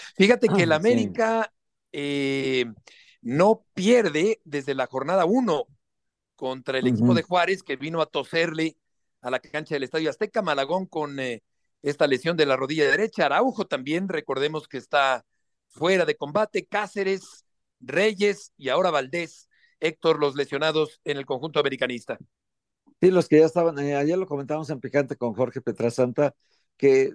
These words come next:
Speaker 2: eh, cuatro lesiones musculares del, de las, de los seis lesionados, hay cuatro con lesiones musculares derivadas de la actividad que tienen en selección nacional,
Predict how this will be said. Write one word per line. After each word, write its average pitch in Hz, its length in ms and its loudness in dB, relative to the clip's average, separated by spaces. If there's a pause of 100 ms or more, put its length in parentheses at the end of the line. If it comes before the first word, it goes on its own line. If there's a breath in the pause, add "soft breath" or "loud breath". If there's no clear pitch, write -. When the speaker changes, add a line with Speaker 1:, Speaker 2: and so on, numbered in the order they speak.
(160)
Speaker 2:
eh, 127 240 -4
cuatro 170 380 2
lesiones 151 400 -2
musculares 135 640 2
del, 110 240 -2
de 107 140 -4
las, 104 280 -6
de 107 120 -4
los 98 160 -4
seis 139 180 6
lesionados, 135 480 2
hay 135 100 4
cuatro 143 480 0 (460)
con 117 140 -2
lesiones 135 340 -2
musculares 139 540 0
derivadas 131 580 -4
de 127 80 -6
la 123 80 -6
actividad 120 540 -4
que 131 100 -4
tienen 135 460 0
en - 100 -12
selección 110 440 0
nacional, 143 500 2